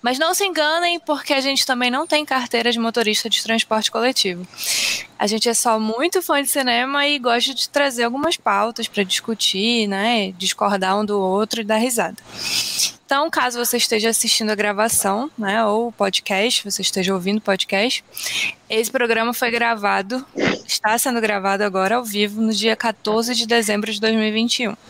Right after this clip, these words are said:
Então, hoje a gente vai comentar sobre o nosso filme de Natal, que é uma tradição já anual do Cine Confraria, em que cada membro escolhe um filme. A gente abre uma votação lá no nosso Instagram, que é arroba Cine Confraria.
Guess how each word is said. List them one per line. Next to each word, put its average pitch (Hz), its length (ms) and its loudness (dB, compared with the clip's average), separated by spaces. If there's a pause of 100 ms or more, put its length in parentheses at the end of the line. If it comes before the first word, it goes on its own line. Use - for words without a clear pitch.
(960)
Então, 220 240 0
hoje 220 220 2
a 226 40 -2
gente 226 220 0
vai 220 100 0
comentar 220 380 2
sobre 208 220 -2
o - 20 0
nosso 208 260 2
filme 208 200 0
de - 120 0
Natal, 208 540 0 (880)
que - 100 0
é 196 60 0
uma 190 160 0
tradição 202 540 0
já 190 220 2
anual 196 400 2
do 214 60 -4
Cine 208 220 0
Confraria, 196 720 0 (680)
em 196 140 0
que 214 500 0
cada 220 320 0
membro 233 580 0
escolhe 202 400 0
um 202 60 0
filme. 214 480 0 (600)
A 196 140 -2
gente 196 280 -2
abre 202 220 -2
uma 240 160 0
votação 214 540 0
lá 190 100 2
no 208 100 0
nosso 214 280 0
Instagram, 196 580 0 (400)
que 208 100 -2
é 190 40 0
arroba 190 340 0
Cine 190 240 2
Confraria. 208 720 0